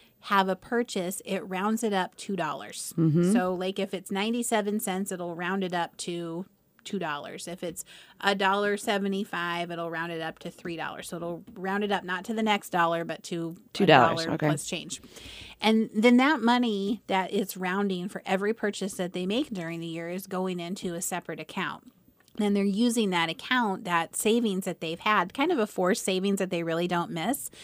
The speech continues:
Speaker 1: They're using that to fund the things that they wanna do,
Speaker 2: Oh, that's
Speaker 1: right?
Speaker 2: a really
Speaker 1: That are
Speaker 2: cool
Speaker 1: the
Speaker 2: one.
Speaker 1: extras.
Speaker 2: Yep.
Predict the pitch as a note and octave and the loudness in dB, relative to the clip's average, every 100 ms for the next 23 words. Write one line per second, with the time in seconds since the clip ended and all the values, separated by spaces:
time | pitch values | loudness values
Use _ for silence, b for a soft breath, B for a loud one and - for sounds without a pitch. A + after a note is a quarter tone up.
0 | B B - G#3+ A3 B3 A#3+ G#3+ G3 F3 | B B 0 2 4 2 2 -2 -2 -4
1 | - F#3 F3+ F3 E3+ D#3 D#3 E3 E3 D3 | -6 -6 -4 -4 -8 -10 -10 -8 -4 -4
2 | D3 D3+ D#3 D3+ - - - F#3 D#3+ - | -4 -6 -6 -6 -8 -8 -2 0 2 4
3 | C#3+ D#3 D3+ C#3 C3+ D3 - D#3 | 4 6 6 6 4 0 -2 0